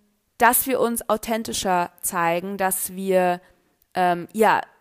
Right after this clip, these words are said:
uns mehr trauen, wirklich wir selbst zu sein. Und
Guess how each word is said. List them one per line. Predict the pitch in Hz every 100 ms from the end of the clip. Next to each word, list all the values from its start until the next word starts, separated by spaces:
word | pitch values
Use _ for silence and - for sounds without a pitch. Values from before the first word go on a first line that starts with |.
| -
uns | 226 -
mehr | 214 214 214 -
trauen, | - 202 190 196 208 202 -
wirklich | 185 202 - 196 190 - 190
wir | 190
selbst | 175 190 196 -
zu | 180
sein. | 170 160 170 165
Und | 185 190